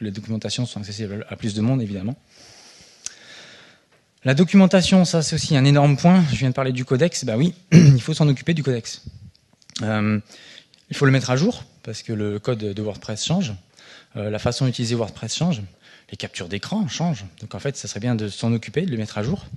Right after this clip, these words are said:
C'est pas fait automatiquement, hein. Quand il y a une version WordPress qui sort, euh, on dit pas, « Vas-y, on repasse tout le codex. » Ben non, quelqu'un s'en occupe finalement. Euh, je reviens sur le point d'avant, bah, il faut le traduire, le codex. Euh, il y a maintenant aussi les handbooks. Donc handbook, c'est pas vraiment comme le codex,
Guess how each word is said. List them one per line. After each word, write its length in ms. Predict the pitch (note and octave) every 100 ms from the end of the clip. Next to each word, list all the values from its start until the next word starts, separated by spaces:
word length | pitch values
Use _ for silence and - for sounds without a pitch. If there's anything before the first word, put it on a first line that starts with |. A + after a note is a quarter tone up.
| - -
C'est 180 | -
pas 80 | -
fait 140 | - A#2+
automatiquement, 560 | A#2 A2 - D3+ D#3+
hein. 120 | A#2+ A2+
Quand 80 | A#2
il 20 |
y 20 |
a 20 |
une 60 | G#2
version 200 | G#2+ A2
WordPress 280 | G#2+ A2+ -
qui 140 | -
sort, 260 | - D3 A#2
euh, 40 | G2+ - - _
on 60 | A2+
dit 100 | G#2+
pas, « 120 | A#2+
Vas-y, 180 | C3 C#3+
on 60 |
repasse 180 | A#2+ G#2+
tout 80 | -
le 60 | -
codex. » 360 | A#2 D3 - -
Ben 60 |
non, 200 | C3+ A#2 G2 _ _
quelqu'un 240 | - G#2+ A2+
s'en 120 | G#2+
occupe 220 | G#2 D#3
finalement. 340 | - A2 A#2+ E3 _ - - - - - _ _ -
Euh, 180 | A2 A2
je 80 |
reviens 160 | A2+ C3+
sur 140 | C3+
le 40 | C3+
point 140 | C#3+
d'avant, 320 | C#3+ C#3+ D3+
bah, 120 | C3 G#2
il 80 | A2
faut 100 | B2+
le 60 |
traduire, 380 | A2+ - G2+ C#3+
le 80 | C#3+
codex. 420 | G2 B2 - - _ _ _ - - - _ -
Euh, 60 |
il 200 | A2 A2+
y 40 | B2
a 40 |
maintenant 260 | C3 A#2+ D3
aussi 160 | C#3+
les 80 | C3
handbooks. 440 | B2+ B2 F3 -
Donc 240 | B2 A#2 B2+
handbook, 280 | A#2+ C#3+ -
c'est 140 | A#2
pas 160 | C#3+ C3+
vraiment 240 | C#3+ C#3
comme 180 | C3+ B2+
le 100 | A#2
codex, 500 | B2 D3+ E3+ -